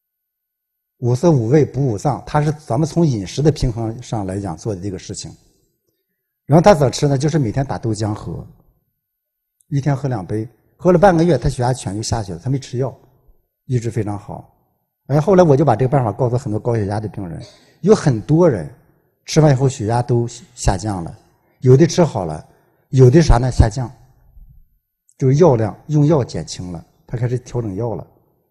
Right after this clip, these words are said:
就说明它确实有用。说大家可以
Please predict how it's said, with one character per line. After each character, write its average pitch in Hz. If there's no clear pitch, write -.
就 151
说 151
明 143
它 139
确 131
实 127
有 98
用。 104
说 151
大 156
家 151
可 165
以 107